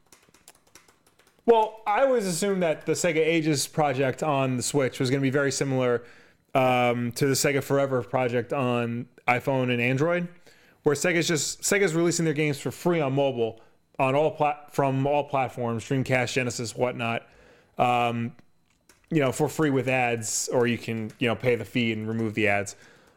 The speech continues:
Um, so Sega Ages is basically the dream, the Switch version of that. You have to pay for it, um,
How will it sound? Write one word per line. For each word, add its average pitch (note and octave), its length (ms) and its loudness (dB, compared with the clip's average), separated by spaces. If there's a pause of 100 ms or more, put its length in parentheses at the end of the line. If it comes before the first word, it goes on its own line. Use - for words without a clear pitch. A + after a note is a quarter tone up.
(140)
Um, B2+ 640 0 (720)
so - 140 0
Sega F3+ 260 0
Ages D#3 440 2
is B2+ 100 -2
basically C#3+ 500 0
the B2 100 0
dream, D#3+ 320 0
the B2+ 420 2
Switch - 420 0
version C#3 300 0
of A#2+ 80 -2
that. A#2+ 440 0
You C#3+ 120 0
have C#3+ 100 -2
to A2 60 -16
pay - 220 0
for A#2+ 320 0
it, A#2 160 -4 (600)
um, A#2 520 0